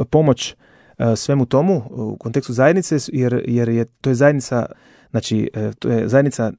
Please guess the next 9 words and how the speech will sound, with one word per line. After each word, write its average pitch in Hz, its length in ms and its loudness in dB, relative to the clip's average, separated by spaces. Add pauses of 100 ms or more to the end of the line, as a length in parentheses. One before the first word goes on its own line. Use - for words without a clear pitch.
(120)
neokatekumenska 123 720 2
zajednica, 139 540 2 (160)
ona 135 180 4
čini 151 360 0
katekumenat, 131 880 -2 (260)
znači, 110 380 -6 (360)
biva 135 520 2
vođena 127 580 2
od 131 340 2